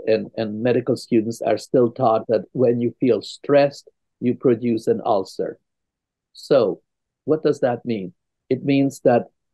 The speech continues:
you send some signals from the brain down to your gut, and then the gut deteriorates as a result of it. It's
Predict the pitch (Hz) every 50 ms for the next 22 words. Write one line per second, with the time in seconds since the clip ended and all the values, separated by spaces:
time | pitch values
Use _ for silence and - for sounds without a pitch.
0 | _ _ - 117 117 - - - 156 160 170 170 170 - 165 143 135 123 123 -
1 | 160 156 156 151 135 123 120 117 117 - - 127 117 113 110 110 110 117 139 151
2 | 165 180 175 170 170 165 151 _ _ _ _ - 110 131 117 120 120 123 - -
3 | 107 104 107 - 113 117 156 165 180 180 175 - _ _ _ _ _ _ _ -
4 | 131 131 127 120 131 127 127 131 123 120 123 117 113 123 123 123 120 - - 117
5 | 113 - - 113 110 107 101 98 92 92 95 95 - - - - 120 107 98 117
6 | 107 107 107 104 - 107 104 95 - - 90 - - - - _ _ _ _ _
7 | _ _ _ _ - 127 120 120 - - -